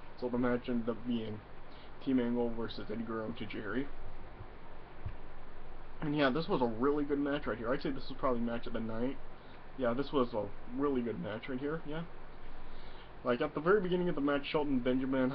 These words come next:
<laughs> Irish whipped Eddie into the ladder that was in the aisleway. Hey, yeah. And yeah, there was a lot of usage of the ladder here, a lot of stuff with, like,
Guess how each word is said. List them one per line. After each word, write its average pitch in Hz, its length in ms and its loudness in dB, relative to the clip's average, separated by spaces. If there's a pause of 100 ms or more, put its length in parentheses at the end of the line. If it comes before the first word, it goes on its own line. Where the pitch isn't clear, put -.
(140)
<laughs> - 160 -4
Irish 139 340 2
whipped 131 220 0
Eddie 113 180 0
into 107 220 -2
the 110 500 0
ladder 120 240 2
that 113 140 2
was 117 160 -2
in 113 100 -4
the 107 80 -4
aisleway. 113 640 0 (880)
Hey, 139 140 2
yeah. 143 260 2 (800)
And 127 100 4
yeah, 123 100 8
there 143 100 4
was 151 120 2
a 139 40 4
lot 139 300 4
of 147 120 2
usage 139 360 0
of 123 80 0
the 123 60 0
ladder 120 380 2
here, 123 120 2
a 123 60 4
lot 123 200 2
of 120 60 -6
stuff 120 280 -4
with, 113 160 -10
like, 113 140 -6